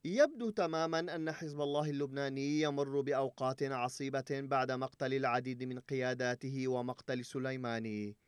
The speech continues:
حيث اللعبة باتت على المكشوف. ولن يرضى مجلس الأمن بالتوازي مع ذلك بشل حركة قوات اليونيفيل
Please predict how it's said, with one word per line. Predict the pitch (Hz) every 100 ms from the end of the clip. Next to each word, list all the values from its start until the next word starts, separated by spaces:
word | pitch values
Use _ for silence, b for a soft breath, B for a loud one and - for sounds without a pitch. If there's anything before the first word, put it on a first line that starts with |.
| b b b b
حيث | - 147 139
اللعبة | 131 127 123 120 127 139
باتت | 123 131 131 127 123
على | 123
المكشوف. | 127 135 139 - 113 107 - - _ _
ولن | 135 185 294 320
يرضى | 254 226 165 156 170
مجلس | 175 147 147
الأمن | 160 131 147 151
بالتوازي | 143 - 139 139 135 135 143
مع | 151 131
ذلك | 131 131 139 139 135
بشل | 131 143 135 139
حركة | - 131 131 135 135
قوات | 135 127 127 131
اليونيفيل | 135 139 151 127 - 120 110 104